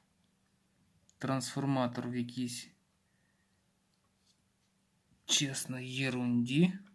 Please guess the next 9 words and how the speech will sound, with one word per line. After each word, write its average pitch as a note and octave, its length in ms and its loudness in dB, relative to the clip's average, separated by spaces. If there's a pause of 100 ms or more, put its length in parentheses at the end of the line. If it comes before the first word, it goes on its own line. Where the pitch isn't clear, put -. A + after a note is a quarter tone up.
(140)
кусочками. D#3 1000 2 (960)
Це, - 100 -12
мабуть, A#2+ 400 -4
охолодження A#2+ 680 -4
йде G#2+ 220 -6
через, - 560 -6 (1400)
через A#2 380 -4
цю A#2+ 180 -4
штуковину. A#2 880 -2